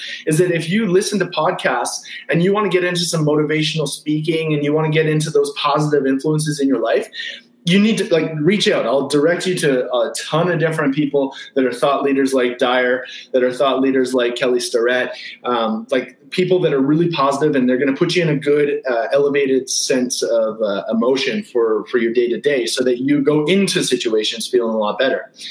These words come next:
okay? The second point is sweat, <laughs> laugh, and show gratitude. The, the best two words anybody can actually realize are, are, are "thank you."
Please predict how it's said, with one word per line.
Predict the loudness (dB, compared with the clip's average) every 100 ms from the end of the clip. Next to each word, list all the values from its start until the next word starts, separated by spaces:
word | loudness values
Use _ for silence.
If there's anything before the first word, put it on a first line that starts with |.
| -14 -6 -2
okay? | 0 0 -2 -6 -16 -6 -2
The |
second | 0 0 2 2
point | 2 2 2
is | 2 2 0 -4 -10 -6
sweat, | 0 2 2 -4 -12 -10 -6 -4 0
<laughs> | 0 2 0 -2 -10 _ _ -8 -2
laugh, | 0 0 -2 -8 -16 -20 -20 -20 -10
and | -4
show | -2 0 0
gratitude. | 0 0 -2 -2 -2 -2
The, | -2 -4 -4
the | -4 -4 -8 -2
best | 0 -2 0
two | 0 4
words | 2 2 -2 -4 -2
anybody | 0 2 0 0
can | 0
actually | 0 0 -2 0 2 2
realize | 2 2 0 0 0
are, | 0 0 -2
are, | -2 -2 -2 -4
are | -6
"thank | -4 -6 -4
you." | -6